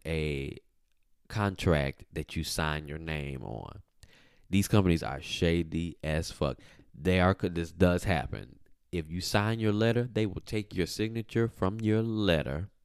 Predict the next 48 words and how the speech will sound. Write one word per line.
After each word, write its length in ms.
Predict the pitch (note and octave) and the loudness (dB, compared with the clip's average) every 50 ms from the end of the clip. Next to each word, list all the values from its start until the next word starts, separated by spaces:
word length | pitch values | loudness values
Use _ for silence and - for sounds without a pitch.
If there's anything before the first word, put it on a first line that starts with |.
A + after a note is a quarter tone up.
| _ _ - - - - - - - - - - _ _ _ _ _ _ _ _ _ _ _ _ _ | _ _ -20 -20 -20 -20 -20 -20 -20 -20 -20 -20 _ _ _ _ _ _ _ _ _ _ _ _ _
and 240 | G2 F#2 E2 - - | -4 -4 -4 -4 -4
put 220 | - - A2+ G#2 F#2+ | 2 4 6 6 6
it 160 | F2+ - _ - - | 4 0 _ -6 -4
onto 480 | E2+ F#2 F2+ F2 - - - F#2 E2+ | 0 2 2 2 2 2 4 4 4
a 40 | D#2 | 4
contract 880 | - - - G2 E2+ D#2+ D2 - - - E2+ C#2 B1+ C2 - - - - - | 2 0 0 0 0 0 0 -4 -2 0 0 0 0 0 -4 -8 -14 -14 -12
and 180 | - C#2+ C#2+ - | -12 -10 -8 -8
send 340 | - - - F2+ D#2 C#2+ | -6 -4 -4 -4 -4 -4
it 120 | C#2+ C#2+ - | -6 -8 -4
to 120 | - F2 | -4 -2
you 140 | D#2 D2+ C#2+ | -2 -2 -2
and 80 | C#2+ - | -4 -2
say, 140 | - D#2+ | -2 0
"Yep, 260 | D2+ F2 A2+ B2+ B2+ B2 | 0 2 0 0 0 2
here's 200 | A#2+ A#2+ A2+ G#2 | 2 0 0 0
a 60 | F#2+ | -2
signed 280 | - A2 G2+ F#2+ F2+ | -2 -2 -2 -2 -4
contract. 380 | - - A2 G#2+ - F#2+ - - | -4 -4 -4 -2 -2 -4 -4 -4
You 80 | G2 F2+ | -4 -4
signed 340 | - - G#2+ G2 G2 F#2+ | -2 -2 -2 -2 -2 -4
it 80 | F2+ F2+ | -6 -4
here." 300 | G2+ G#2+ F#2+ E2 F2+ F#2 - _ _ - - - - - - - _ - _ - - | -4 -2 -2 -4 -4 -8 -12 _ _ -20 -20 -20 -20 -20 -20 -20 _ -20 _ -4 -2
And 140 | F#2 F2+ F#2+ | -2 2 2
you'll 160 | G2+ G2 G2 | 2 2 2
be 80 | G#2 | 2
like, 240 | G2 F#2 E2 D#2+ - | 4 4 2 2 0
"Mm, 180 | B2+ E3+ D3+ A#2 | -4 -8 -6 -4
I 60 | A#2+ | 0
don't 140 | B2 A2+ G#2+ | 0 2 4
really 180 | G#2+ G2+ G2+ | 4 4 4
remember 360 | G2 G2 G2 G#2 G#2 G2+ F#2 G2 | 4 2 0 0 0 0 -2 -2
signing 360 | - - G#2+ G2+ F#2+ F#2+ F#2 | 0 4 4 4 4 4 2
that," 140 | F2+ F2 F2 | 2 0 2
or 120 | F2+ F2 | 0 0
whatever, 320 | F2 F2+ F#2 F#2 F#2+ F#2 F2+ | 0 2 2 4 4 4 4
whatever. 220 | F2 E2+ - - | 4 2 0 -4
But 160 | D2 D2+ D2 | -8 -10 -6
they 160 | - D#2+ D#2+ D#2+ | -2 -2 0 0
will 140 | C#2+ D2 | -2 -4
take 260 | D2+ - F#2 F2+ - - | -4 -4 -4 -4 -4 -4
your 80 | F#2 | -6
signature 460 | E2+ - F#2+ F2 D#2+ D#2+ - - D#2+ | -4 -2 -4 -4 -4 -6 -8 -8 -8
and 120 | - - C2 | -8 -8 -6
put 200 | - - D2+ C#2 | -4 -4 -2 -2
it 80 | A1 | -4
like 260 | A#1+ C#2 C#2 C2 - - | -4 -6 -8 -8 -8 -8
this. 160 | C2 B1 B1 | -8 -8 -8
Shady 480 | - - - D#2+ D2+ D2+ D2 D#2 D2+ | -8 -8 -4 -4 -4 -4 -4 -6 -8